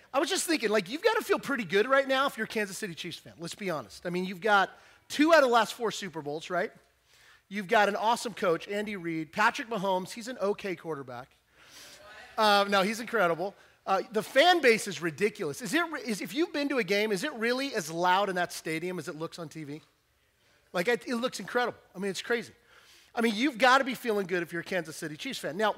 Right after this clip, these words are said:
we have a team in Denver. I don't know if you knew that. Um, called the Denver Broncos. Um, well, let's just be honest and say it's not quite as much fun to be a Broncos fan as a Chiefs fan,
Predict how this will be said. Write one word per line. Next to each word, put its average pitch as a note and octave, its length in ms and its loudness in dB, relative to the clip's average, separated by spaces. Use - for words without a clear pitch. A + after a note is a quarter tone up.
we D4+ 140 2
have G4 100 4
a D4+ 80 2
team F#3+ 320 -6
in F3 160 -6
Denver. C#3 540 -4
I F#3 60 2
don't F#3+ 160 0
know F#3 260 2
if D3+ 140 -16
you F3+ 80 -6
knew A3 160 2
that. E3 260 4
Um, G#3 480 6
called - 180 2
the A3+ 60 0
Denver A#3 340 4
Broncos. G3+ 800 2
Um, G3+ 420 4
well, A3+ 120 -4
let's E4 260 4
just - 180 2
be B3 140 2
honest B3 300 4
and F#3 80 -10
say G#3+ 100 0
it's - 140 -6
not B3 120 -4
quite B3+ 320 8
as A3 120 -4
much A3 200 -2
fun G3 180 2
to G#3+ 80 2
be F#3+ 60 2
a F3+ 80 2
Broncos F#3+ 360 0
fan B3 280 0
as G#3 100 0
a A3+ 60 -2
Chiefs D4+ 280 0
fan, E3+ 360 0